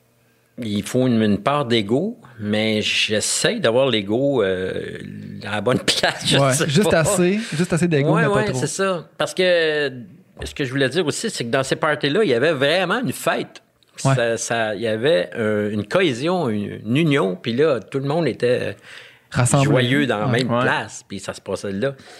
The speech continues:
Speaker 1: Et ça, j'ai toujours aimé ça quand, quand je fais un show, que tout le monde est là, puis que, euh, puis c'est l'endroit où je, je, je suis très à l'aise sur une scène. Je suis plus à l'aise qu'en T V ou, euh,
Speaker 2: Mhm.
Speaker 1: euh, ou rentrer dans un restaurant. Ou de,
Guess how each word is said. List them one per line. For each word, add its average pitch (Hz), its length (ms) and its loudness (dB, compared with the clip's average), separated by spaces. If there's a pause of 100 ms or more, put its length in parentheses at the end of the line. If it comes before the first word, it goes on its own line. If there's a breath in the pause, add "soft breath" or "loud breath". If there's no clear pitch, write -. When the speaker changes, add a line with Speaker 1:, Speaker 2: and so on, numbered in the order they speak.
(260 loud breath)
Speaker 1:
Et 98 80 -6
ça, 226 300 2
j'ai 123 160 -2
toujours 139 340 2
aimé 123 200 2
ça 160 320 0
quand, 104 160 -6 (600)
quand 101 120 -8
je - 120 -8
fais 117 120 -4
un 113 120 0
show, 160 420 0
que - 120 -10
tout - 220 -2
le 147 60 2
monde 147 240 0
est 101 140 0
là, 123 140 2
puis - 180 -14
que, 95 340 -4 (600 loud breath)
euh, 98 100 -4 (140)
puis - 120 -6
c'est - 140 -2
l'endroit 120 360 2
où - 40 2
je, 101 300 -2
je, 101 320 -4
je - 60 -10
suis 101 200 -6
très 147 240 0
à 107 100 2
l'aise 127 220 2
sur 92 160 -6
une 90 60 -4
scène. 101 420 -2
Je 95 60 -18
suis - 140 -14
plus - 200 -8
à 101 80 0
l'aise 113 180 0
qu'en 92 220 -8
T 90 220 -6
V 104 240 -4
ou, 98 160 -4
euh, 82 160 -10 (160)
Speaker 2:
Mhm. 135 240 4 (1040 loud breath)
Speaker 1:
euh, - 20 -4
ou 90 180 -4 (240)
rentrer 98 280 -2
dans 101 200 0
un 95 60 2
restaurant. 98 540 0
Ou 107 140 0
de, 85 260 -8